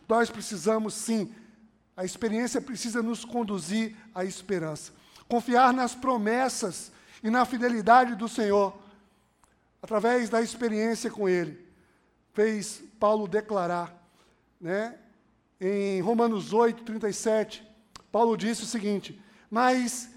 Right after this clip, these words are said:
em todas, absolutamente em todas as coisas, somos mais que vencedores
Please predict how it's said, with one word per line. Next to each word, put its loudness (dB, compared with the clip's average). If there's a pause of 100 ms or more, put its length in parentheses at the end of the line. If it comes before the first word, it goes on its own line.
(320)
em 8
todas, 6 (500)
absolutamente -4
em -2
todas 0
as -4
coisas, -2 (560)
somos 2
mais 0
que -8
vencedores 0